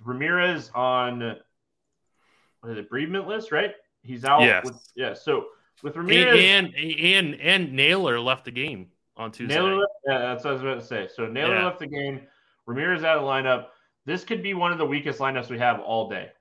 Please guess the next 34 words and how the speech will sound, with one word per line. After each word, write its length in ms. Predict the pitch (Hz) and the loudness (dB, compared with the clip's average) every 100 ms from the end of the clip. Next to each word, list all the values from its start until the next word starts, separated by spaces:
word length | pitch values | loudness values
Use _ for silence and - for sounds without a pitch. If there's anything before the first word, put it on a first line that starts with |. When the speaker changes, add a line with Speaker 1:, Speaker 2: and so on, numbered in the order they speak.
| _ | _
Speaker 1:
Um, 640 | 113 107 107 104 101 98 - | -6 -4 -2 -4 -8 -14 -20
so 680 | _ - 127 120 113 104 98 _ _ _ _ 135 | _ -4 -2 0 0 -2 -8 _ _ _ _ -18
n-, 160 | 131 123 | -14 -4
while 220 | 139 170 | 2 4
I 140 | 165 156 | 6 4
don't 340 | 127 - 165 | 4 2 2
like 260 | 151 180 160 | 2 0 0
Clevinger, 640 | 165 156 135 117 120 120 - 117 | 0 0 0 -4 -4 -4 -6 -8
I 100 | 113 | -8
stack 360 | - 143 147 | 0 4 4
against 380 | 147 139 135 - | 0 -6 -8 -8
him 100 | 117 | -8
a 80 | 104 | -4
lot. 440 | 117 135 120 107 - _ _ _ _ _ _ _ _ | 2 4 4 2 -10 _ _ _ _ _ _ _ _
He 160 | 135 | -8
might 240 | 143 160 208 | 0 2 2
just 240 | 262 175 | -4 -10
draw, 600 | - 139 156 151 131 - | -4 2 4 4 2 -4
like, 200 | 120 120 123 | -6 -6 -4
a 120 | 131 110 | -4 -4
really 360 | 120 147 151 143 | -2 0 0 -2
easy 580 | 131 127 120 117 110 104 | -4 -8 -6 -6 -8 -8
lineup 500 | 104 107 98 92 _ | -4 -4 -6 -12 _
today. 280 | 101 98 92 _ _ | -12 -10 -10 _ _
Um, 300 | 107 104 104 | -8 -8 -10
so 220 | - 117 | -8 -4
I 60 | 113 | -2
don't 200 | 139 139 | -2 -2
wanna, 220 | 147 135 | -2 -2
like, 240 | 120 - - | -2 -6 -8
instantly 600 | 131 127 131 117 117 113 | -10 -10 -12 -8 -8 -6
X 280 | 123 120 - | -6 -6 -10
him 160 | 117 | -6
out 320 | 110 113 - | -2 0 -2